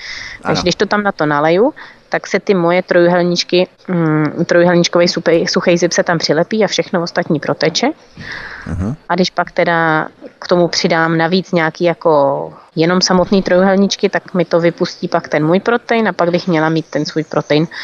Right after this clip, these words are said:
Speaker 1: eh, v co nejčistým stavu. A buď z něj teďka můžu tvořit nějaký ty krystaly, můžu se snažit narůst krystaly, anebo můžu ho vzít a můžu ho ve zkumavce testovat a říct, „Aha, dělá tenhle protein třeba funkci nějakých těch nůžek molekulárních, nebo dělá ten protein,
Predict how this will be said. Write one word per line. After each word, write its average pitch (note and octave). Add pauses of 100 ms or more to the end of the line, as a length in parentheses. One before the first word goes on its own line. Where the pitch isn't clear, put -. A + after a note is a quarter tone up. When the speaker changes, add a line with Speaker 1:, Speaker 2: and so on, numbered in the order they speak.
(360)
Speaker 1:
eh, D#3
v -
co -
nejčistým D3+
stavu. C#3
A -
buď C4 (100)
z G3+
něj G3
teďka F#3
můžu F3
tvořit E3+
nějaký D#3+
ty -
krystaly, F#3+
můžu E3
se D#3
snažit D#3+ (440)
narůst E3
krystaly, E3 (360)
anebo A3+
můžu G3
ho E3
vzít G#3
a D#3+
můžu E3+
ho E3+
ve D#3+
zkumavce D#3+
testovat -
a D#3
říct, D3
„Aha, F3
dělá D#3
tenhle D#3+
protein D#3 (600)
třeba D#3+
funkci D#3
nějakých D#3
těch -
nůžek F#3+
molekulárních, E3
nebo D#3+
dělá D#3+
ten D#3
protein, D#3